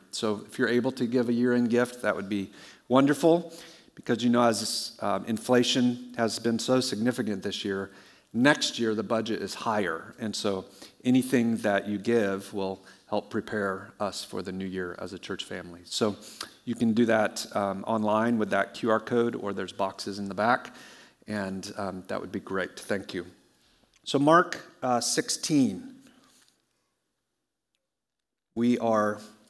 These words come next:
at the point of celebration today,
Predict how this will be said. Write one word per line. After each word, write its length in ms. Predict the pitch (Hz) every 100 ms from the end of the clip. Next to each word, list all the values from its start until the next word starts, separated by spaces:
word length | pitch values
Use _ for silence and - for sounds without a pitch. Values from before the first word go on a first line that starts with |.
| _ _ _ _ -
at 280 | 120 127 131
the 60 |
point 600 | 127 - 113 113 - - -
of 240 | 110 104 98
celebration 920 | - 107 107 98 95 - - - 107 - -
today, 300 | 104 90